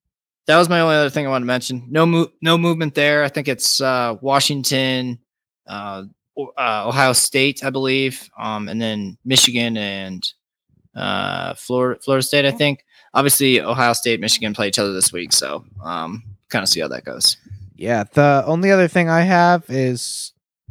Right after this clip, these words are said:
Speaker 2: yeah, we, we'd be jerks not to bring this up, but, uh,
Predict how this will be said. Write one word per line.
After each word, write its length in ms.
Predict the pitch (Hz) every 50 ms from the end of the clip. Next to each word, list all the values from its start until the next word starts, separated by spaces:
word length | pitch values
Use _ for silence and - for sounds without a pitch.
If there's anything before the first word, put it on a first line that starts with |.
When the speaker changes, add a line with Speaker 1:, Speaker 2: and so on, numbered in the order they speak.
| 95 - _ _ -
Speaker 2:
yeah, 160 | 131 139 127
we, 220 | 117 120 131 123
we'd 260 | - 127 147 160 165 170
be 140 | 185 165 147
jerks 440 | 123 - 151 160 180 180 - -
not 180 | - 151 131 -
to 60 | - 120
bring 200 | 139 135 131 127
this 200 | 123 117 - 135
up, 220 | 131 131 123 _ -
but, 200 | 127 120 113 104
uh, 320 | 113 110 107 107 107 107